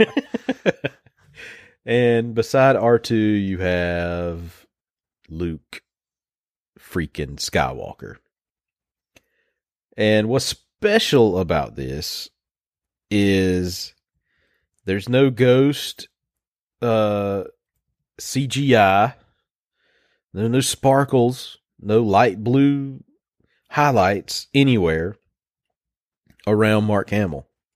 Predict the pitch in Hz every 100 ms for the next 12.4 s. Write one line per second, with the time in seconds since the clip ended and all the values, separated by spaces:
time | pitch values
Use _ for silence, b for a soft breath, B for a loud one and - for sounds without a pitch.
0 | _ B B B B B B _ _ 127
1 | 117 107 - 160 165 131 110 107 95 -
2 | - 110 117 117 113 107 - _ _ _
3 | _ _ - 87 67 - - - 101 127
4 | 110 110 110 101 101 95 92 - b b
5 | b b _ 98 92 98 117 104 87 95
6 | 95 - 87 90 95 87 85 80 - 90
7 | 85 - - - - 87 80 _ - 104
8 | - 92 82 82 78 80 76 65 - 104
9 | - 104 90 80 - b b b b b
10 | - 104 98 85 85 82 80 - 90 85
11 | 82 76 - 92 90 76 71 65 60 65
12 | 73 82 82 82